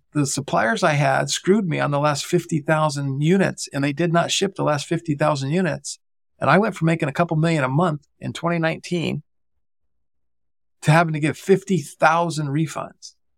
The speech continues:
I had, like, twenty-five, thirty people giving refunds sixteen hours a day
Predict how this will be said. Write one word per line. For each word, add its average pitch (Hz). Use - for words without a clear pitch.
I 165
had, 156
like, 139
twenty-five, 165
thirty 156
people 147
giving 139
refunds 123
sixteen -
hours 139
a 123
day 127